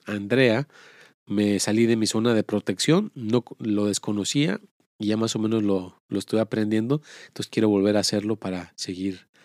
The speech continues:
aprendiendo, seguir aventurándome, aprender a hacer ese tipo de cuestiones. Bueno, pues ya estamos llegando al final del podcast, les voy a dejar la reflexión del día de hoy.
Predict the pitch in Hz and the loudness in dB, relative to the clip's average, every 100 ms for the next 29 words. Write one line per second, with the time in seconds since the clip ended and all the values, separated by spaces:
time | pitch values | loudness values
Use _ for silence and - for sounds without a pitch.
0 | _ _ - 98 - 98 98 98 110 117 | _ _ -10 -8 -6 -4 -4 -2 0 2
1 | 120 110 92 101 101 104 107 110 107 - | 2 0 -2 -2 -2 -2 -2 -2 -4 -8
2 | - 92 92 98 101 - - - 104 104 | -12 -10 -8 -6 -8 -12 -10 -8 -6 -8
3 | 120 - 107 - 107 95 - 95 - 98 | -8 -8 -10 -10 -8 -8 -8 -10 -8 -8
4 | 87 87 - - - - - - - _ | -8 -8 -12 -16 -20 -20 -20 -20 -20 _
5 | - - 107 113 110 95 120 123 151 151 | -18 -2 2 2 0 0 2 4 4 4
6 | 135 147 151 139 131 143 147 135 156 - | 6 6 6 4 6 6 6 6 2 4
7 | 156 143 120 113 123 131 131 117 110 113 | 2 4 2 2 2 4 4 4 2 0
8 | 104 - 120 117 113 110 104 92 - | 0 0 2 2 2 2 2 0 -2